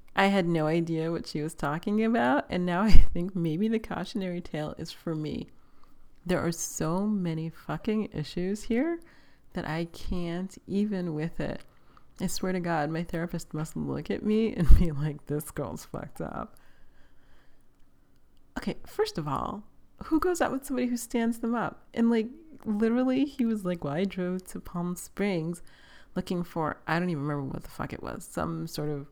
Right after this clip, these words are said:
carport." And, um,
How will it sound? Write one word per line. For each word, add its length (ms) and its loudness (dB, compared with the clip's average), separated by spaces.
carport." 420 0
And, 840 -4
um, 640 -4